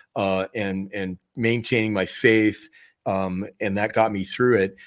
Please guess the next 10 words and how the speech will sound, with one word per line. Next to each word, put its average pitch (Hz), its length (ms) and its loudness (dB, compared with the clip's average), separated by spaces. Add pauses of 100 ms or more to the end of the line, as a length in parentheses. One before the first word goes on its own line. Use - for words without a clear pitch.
(200)
Uh, 95 160 -4
fetal 131 260 2
position 113 400 -2
for 101 140 -12
three 110 240 0
months. 101 460 -6 (100)
Uh, 98 240 -2
life 107 420 0
was 104 160 -2
over. 101 400 0